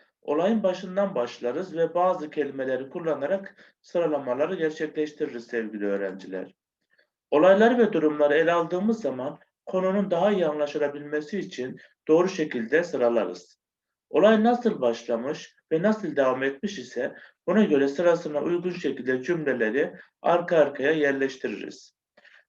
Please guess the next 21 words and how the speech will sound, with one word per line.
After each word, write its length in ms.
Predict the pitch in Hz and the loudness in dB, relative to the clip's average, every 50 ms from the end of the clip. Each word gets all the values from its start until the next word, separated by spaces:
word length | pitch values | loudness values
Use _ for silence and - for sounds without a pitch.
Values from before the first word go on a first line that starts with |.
| _ - | _ 0
Bunu 200 | 185 208 226 214 | 2 4 6 6
gerçekleştirirken 1160 | 208 208 208 208 - 233 220 - 226 220 214 214 - 233 233 226 220 - - 170 156 143 139 | 6 6 4 4 2 0 2 2 2 2 2 0 0 0 0 0 0 -2 -2 -2 -2 -2 -4
ise 400 | 135 135 - - 175 214 233 233 - - - - - _ _ | -6 -6 -2 0 0 0 0 -2 -8 -16 -20 -20 -20 _ _
bazı 320 | 180 190 196 196 190 175 | 4 4 4 4 2 0
kelimeleri 580 | 175 - 165 151 151 147 139 131 135 147 160 202 | -2 -2 -2 -2 -2 -4 -4 -2 -2 -2 0 0
ön 200 | 214 220 208 202 | 0 -2 -2 -4
plana 260 | 190 170 156 139 135 | -6 -4 -4 -2 -2
al-, 280 | 131 131 127 120 117 - _ _ _ - | -2 -4 -6 -8 -12 -14 _ _ _ -4
ön 220 | 151 170 175 175 | -2 -2 -2 -4
plana 300 | 175 143 131 117 120 117 | -4 -4 -2 -2 -2 -2
alırız 340 | 113 110 104 104 110 107 - | -4 -4 -6 -8 -10 -12 -8
sevgili 340 | - 117 107 104 104 98 101 | -6 -6 -4 -4 -6 -6 -4
öğrenciler. 720 | 98 92 92 95 87 90 90 92 87 82 - - - _ _ _ _ _ _ _ _ _ _ _ _ _ _ _ _ _ _ _ | -4 -4 -4 -4 -6 -8 -10 -12 -12 -12 -12 -14 -18 _ _ _ _ _ _ _ _ _ _ _ _ _ _ _ _ _ _ _
Olaylar 400 | - 160 185 202 208 214 220 226 | 6 8 8 8 8 8 8 6
gerçekleşme 720 | 226 202 208 202 202 - 226 220 - 226 214 214 214 233 226 | 6 6 6 4 4 2 0 0 2 0 0 2 2 2 2
sırasına 460 | 226 202 175 165 160 - 156 147 135 | 2 2 0 0 0 -2 -4 -4 -4
göre 380 | 123 123 117 120 165 214 220 - - - _ _ _ _ | -2 0 0 0 0 -2 -4 -8 -16 -20 _ _ _ _
cümleler 540 | - 170 180 180 185 185 196 202 196 185 - | -10 -10 -4 -2 -2 2 4 4 2 2 0
bir 80 | 202 | 0
araya 300 | 190 175 151 143 139 131 | 0 2 2 2 0 0
getirilir 680 | 120 123 120 127 - 120 117 113 127 165 202 214 208 | -2 -4 -6 -8 -6 -6 -4 -2 0 0 -2 -2 -4